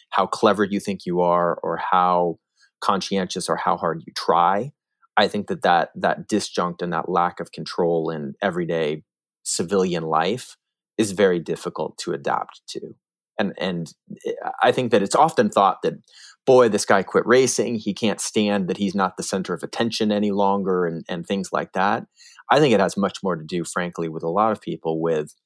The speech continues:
structure and control than it does anything that's sort of self-aggrandizing and narcissistic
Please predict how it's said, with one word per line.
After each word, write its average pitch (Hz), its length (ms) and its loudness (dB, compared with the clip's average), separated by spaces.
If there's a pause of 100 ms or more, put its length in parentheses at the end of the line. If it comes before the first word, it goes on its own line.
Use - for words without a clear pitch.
(320)
structure - 560 0
and 82 140 -8
control 82 680 0
than 85 140 -4
it 76 160 -6
does 85 520 0
anything 87 440 -6
that's - 200 -6
sort 80 200 -2
of 76 160 -8 (380)
self-aggrandizing 85 920 0
and 78 140 -6
narcissistic - 800 -6